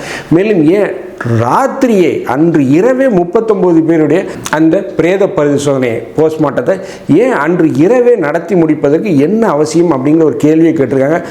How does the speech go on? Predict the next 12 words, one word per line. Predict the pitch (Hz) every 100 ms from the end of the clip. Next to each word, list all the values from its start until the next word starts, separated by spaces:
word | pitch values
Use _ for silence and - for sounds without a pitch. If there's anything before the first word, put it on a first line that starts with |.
| - -
மேலும் | 185 220 175
விமான | 139 208 277 285
நிலையத்தில் | 233 196 196 185 180 143
பேட்டி | 156 175 170 160
அளித்த | 143 135 175 -
அந்த | 143 143 135 120 117 -
குழு | 190 196
வந்து | 170 160
என்ன | 135
சொல்லியிருக்காங்கன்னா, | 165 147 131 123 170 131
இந்த | 123 170 202 185
கரூர் | 185 175 196 269 240